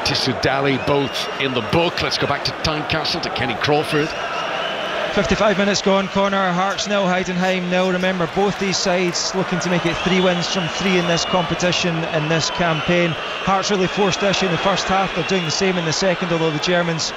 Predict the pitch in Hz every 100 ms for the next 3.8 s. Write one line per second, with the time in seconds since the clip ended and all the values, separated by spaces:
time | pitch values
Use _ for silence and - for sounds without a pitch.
0 | - - 156 147 139 160 185 160 170 165
1 | 160 165 165 170 165 156 160 - 165 160
2 | 165 156 156 - 160 151 156 147 139 180
3 | 165 165 - 165 165 156 170